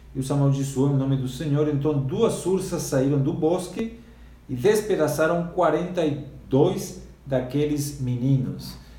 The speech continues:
Esse é o versículo que eu uso, né, para poder provar, né, no caso, a mensagem da Bíblia, a profecia do tempo do fim. Notemos bem palavras que repetem aqui, que tem na Apocalipse treze. A palavra ursos e a palavra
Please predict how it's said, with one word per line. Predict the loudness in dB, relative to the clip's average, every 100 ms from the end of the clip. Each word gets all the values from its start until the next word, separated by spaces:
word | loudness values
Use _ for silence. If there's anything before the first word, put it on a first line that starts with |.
| -20 -14
Esse | -8 -2
é |
o | 0 2
versículo | 0 0 -2 -2 -2
que | 2
eu | 2 2
uso, | 2 2 0
né, | 0 0
para | 0 0
poder | 2 0 0
provar, | 0 0 2 2 2 0
né, | -2
no | 0
caso, | 0 0 0
a | -4
mensagem | -4 -6 -4 -4 -4
da | -4 -2
Bíblia, | -2 -2 -4 -4 -8 -8
a | -8
profecia | -8 -8 -6 -4
do | -4
tempo | -4 -4 -4
do | -4
fim. | -4 -2 -4 -4 -10 -16 -16 -18 -20 -14
Notemos | -6 -2 0 0 0
bem | 0 2
palavras | 2 4 4 2 0 -2
que | -2
repetem | -2 0 2 2 2
aqui, | -2 -2
que | -4 -4
tem | -2 0
na | 0
Apocalipse | 0 0 2 0 -2 -4
treze. | 2 2 2 -4 -10 -14 -18 -20 -14
A | -8
palavra | -2 2 4 2 2 -2 0
ursos | 0 0 -4 -8 -10 -4
e | -2
a |
palavra | 0 0 2 0 0 -2 -4 -12